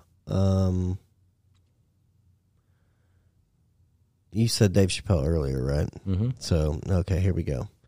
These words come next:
Speaker 1: You wanna hear what Dave Chappelle has to say about Corona?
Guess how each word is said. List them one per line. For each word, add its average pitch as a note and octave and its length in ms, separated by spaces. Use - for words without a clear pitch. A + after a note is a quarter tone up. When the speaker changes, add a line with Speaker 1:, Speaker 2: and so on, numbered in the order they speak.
Speaker 1:
You F#2 60
wanna F2+ 120
hear F#2 140
what D#2 120
Dave F2+ 240
Chappelle F#2+ 260
has G2 200
to - 60
say - 200
about F2 220
Corona? E2+ 440